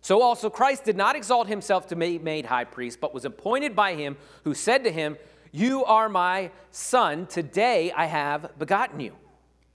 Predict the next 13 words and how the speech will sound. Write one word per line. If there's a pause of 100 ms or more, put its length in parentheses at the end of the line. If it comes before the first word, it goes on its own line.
(120)
And
as
he
also, (320)
uh,
says
in
another
place, (160)
'You
are
a
priest